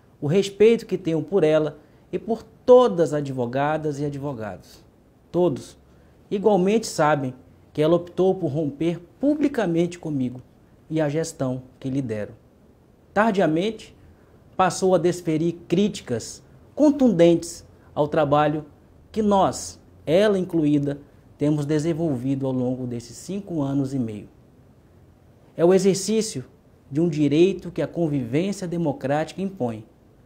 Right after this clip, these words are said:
Mais que aceitar, defender intransigentemente. No primeiro momento,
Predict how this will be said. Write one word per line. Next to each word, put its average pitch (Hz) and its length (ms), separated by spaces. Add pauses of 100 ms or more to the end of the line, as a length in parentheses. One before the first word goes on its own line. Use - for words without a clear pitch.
(380)
Mais 240 420
que - 80
aceitar, 185 680 (340)
defender 143 800 (480)
intransigentemente. 160 1500 (640)
No 165 100
primeiro 190 280
momento, 185 580